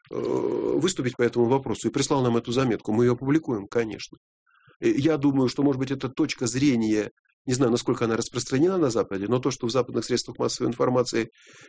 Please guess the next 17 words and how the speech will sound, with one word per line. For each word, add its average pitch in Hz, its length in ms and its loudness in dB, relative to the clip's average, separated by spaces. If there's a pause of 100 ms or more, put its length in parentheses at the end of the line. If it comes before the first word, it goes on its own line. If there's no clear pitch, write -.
не 127 80 4
особо 131 260 0
с - 60 -2
такой 123 180 -2
точки 127 220 -2
зрения 120 300 4
пробьешься, 151 600 0 (180)
как - 160 -6
я 98 100 2
понимаю, 90 380 -6 (140)
читая 101 320 0
вни-, 113 140 -4
внимательно 120 640 -2 (340)
то, - 80 -8
что - 160 -4
пишут - 380 -2
они - 260 -8